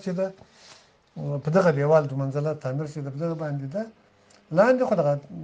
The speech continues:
ټول دیوال یې نیولی و، یو وخت کې و. د ارګ سابقه داران راته وویل چې دغه، م، فرشي ګل چې دغه د پاچا د کوټې ته هم رسېدلی، یعنې دا ټوله کوټه یې نیولې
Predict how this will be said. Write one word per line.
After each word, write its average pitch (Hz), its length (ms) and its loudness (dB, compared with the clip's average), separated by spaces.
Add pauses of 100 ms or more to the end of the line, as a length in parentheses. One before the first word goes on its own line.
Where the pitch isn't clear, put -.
(160)
ټول 202 240 -6
دیوال 165 260 6
یې 139 120 -2
نیولی 151 260 4
و، 127 120 -2
یو 120 140 -8
وخت 135 180 -6
کې 139 60 -10
و. 139 180 0 (640)
د 151 40 4 (120)
ارګ 202 160 2
سابقه 180 260 -2
داران 190 240 2
راته 196 260 0
وویل 208 340 0
چې 202 60 -4 (280)
دغه، 196 220 2 (160)
م، 147 800 -10 (100)
فرشي 151 340 -2
ګل 196 160 4 (1080)
چې - 140 -8
دغه 139 140 4
د 131 140 -4
پاچا 143 400 2
د 165 100 0 (1200)
کوټې 143 320 -2
ته 147 60 -4 (1300)
هم 165 160 0
رسېدلی، 165 440 -2
یعنې 139 100 -2
دا 131 120 -2
ټوله 147 240 -4
کوټه 143 180 -4
یې 160 100 -4
نیولې 170 260 2